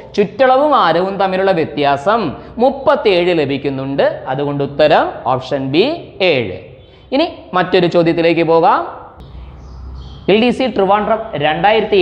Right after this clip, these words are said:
ഏഴിന് ചോദിച്ച ചോദ്യമാണ്, ഭിന്നസംഖ്യയിലെ ക്വസ്റ്റ്യൻ ആണ്. ഒരാൾ തൻ്റെ വരുമാനത്തിൻ്റെ മൂന്നിലൊരു ഭാഗം ഭാര്യയ്ക്കും അതിൻ്റെ പകുതി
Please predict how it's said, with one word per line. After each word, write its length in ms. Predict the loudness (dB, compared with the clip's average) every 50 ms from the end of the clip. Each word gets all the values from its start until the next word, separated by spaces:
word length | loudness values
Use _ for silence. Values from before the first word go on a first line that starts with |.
| 4 4
ഏഴിന് 320 | 2 2 2 2 2 2 2 2
ചോദിച്ച 200 | 0 0 0 -2 -4 -4
ചോദ്യമാണ്, 520 | -4 -4 -4 -2 -2 -2 -2 0 0 -2 -2 -4 -10 -16 -18 -16 -8 -2 0 0
ഭിന്നസംഖ്യയിലെ 720 | 2 2 2 2 2 2 0 0 2 4 4 4 4 4 2
ക്വസ്റ്റ്യൻ 320 | -2 -4 -6 -8 -8 -8 -8 -8
ആണ്. 160 | -6 -6 -6 -6 -8 -12 -16 -20 -20 -8 0 0 2
ഒരാൾ 260 | 4 4 4 4 2 2 0
തൻ്റെ 220 | 0 0 2 2 2 2
വരുമാനത്തിൻ്റെ 680 | 2 0 0 -2 -2 -2 -2 -4 -6 -6 -6 -6 -6 -8 -8 -12 -14 -12 -8
മൂന്നിലൊരു 560 | -6 -4 -4 -4 0 0 4 4 4 4 4 2
ഭാഗം 280 | 0 0 0 0 -2 -4 -4 -4
ഭാര്യയ്ക്കും 560 | -4 -4 -4 -6 -8 -8 -8 -8 -10 -10 -10 -10 -14 -20 -20 -20 -20 -20 -20 -20 -20 -20 -20 -20 -20 _ -20 -20 -20 -12 -2 2 2 2
അതിൻ്റെ 440 | 4 2 2 0 2 2 4 2 4 4
പകുതി 340 | 0 0 0 -2 -2 -2